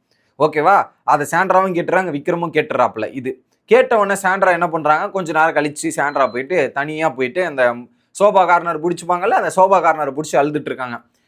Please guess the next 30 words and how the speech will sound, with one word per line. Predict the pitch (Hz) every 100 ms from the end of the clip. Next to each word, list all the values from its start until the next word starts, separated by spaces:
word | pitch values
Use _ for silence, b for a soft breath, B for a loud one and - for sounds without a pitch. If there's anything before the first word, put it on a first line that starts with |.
| _ 113
"பயமா | 131 147 143
இருக்கு, | 135 120 127 120 113 _ -
இது | 147 156
பண்ணாரு, | 143 131 117 -
ஏம்மா | 113 113 107
திரும்ப | 104 120 117 113 117
ஆரம்பிச்சிட்டியாம்மா | 120 107 - 117 123 127
நீ?" | 127
அப்படின்ற | 117 113 139 131
மாதிரி | 120 120
தான் | 151 139
இருக்குது. | 151 139 123 190 - b b
ஆனா | 135 185 170
ஒரே | 156 175 269
ஒரு | 302 240 180
வாரம் | 170 226 269 220
கூட | 247 254
சாண்ட்ரா | 214 220 262 254 180 175
அழாத | 220 254 269 269 190
ஒரு | 202 247 269
வாரம் | 240 220 247 220
கிடையாது | 180 170 147
மக்களே. | 143 143 139
நான் | 127
ஆணி | 160 233 233
அடிச்சால் | 170 165 151 135
போல | 156 185
சொல்லுவேன். | 160 127 - _ _ -
Till | 220 247 196
date | 233